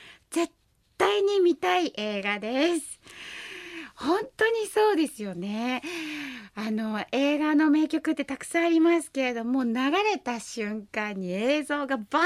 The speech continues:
ーンと壁一面に見えてくるというね。このディンジャーゾーン、聴けるんでしょうか？映画館でどうなんでしょうか？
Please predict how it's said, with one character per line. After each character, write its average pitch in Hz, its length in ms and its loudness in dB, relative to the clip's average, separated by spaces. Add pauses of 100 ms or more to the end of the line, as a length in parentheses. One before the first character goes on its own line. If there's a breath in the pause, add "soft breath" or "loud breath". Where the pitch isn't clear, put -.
(300)
ー - 20 4
ン 302 80 4
と 311 120 -6
壁 302 300 -2
一 302 240 -2
面 285 240 2
に 254 120 0
見 262 280 4
え 381 80 2
て 233 160 -4
く - 180 -8
る 165 200 -8
と 165 140 -12
い 165 260 -8
う 180 80 -10
ね。 277 300 2 (760 loud breath)
こ 175 60 -8
の 202 200 -2 (340)
デ 196 80 -4
ィ 233 200 -2
ン 196 120 -10 (160)
ジ 269 100 2
ャ 247 260 -2
ー 202 60 -12 (140)
ゾ 311 140 0
ー 320 180 4
ン、 170 100 -6 (1300)
聴 - 120 -6
け 262 140 0
る 269 80 2
ん - 20 4
で 240 80 -2
し 226 100 -6
ょ 214 40 -8
う - 20 -12
か？ - 220 -14 (360)
映 240 120 0
画 262 80 -4
館 233 180 -2
で 180 140 -8 (340 loud breath)
ど - 120 4
う 349 40 4
な 320 100 4
ん 226 60 -2
で 220 80 -6
し - 100 -8
ょ 208 60 -6
う - 20 -8
か？ 180 220 -10